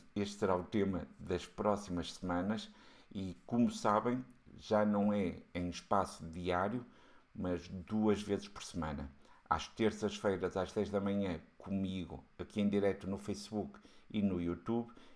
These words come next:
e às quintas-feiras com o José Freitas, outro contador de histórias.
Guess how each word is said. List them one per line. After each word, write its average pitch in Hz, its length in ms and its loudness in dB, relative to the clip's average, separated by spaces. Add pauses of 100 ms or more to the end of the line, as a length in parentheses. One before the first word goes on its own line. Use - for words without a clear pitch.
e 131 100 -2
às 143 100 -2
quintas-feiras 104 720 0
com 92 180 -6
o 90 80 -2
José 82 240 -6
Freitas, - 540 -6 (380)
outro 98 220 0
contador 85 380 2
de - 80 -10
histórias. 73 500 -8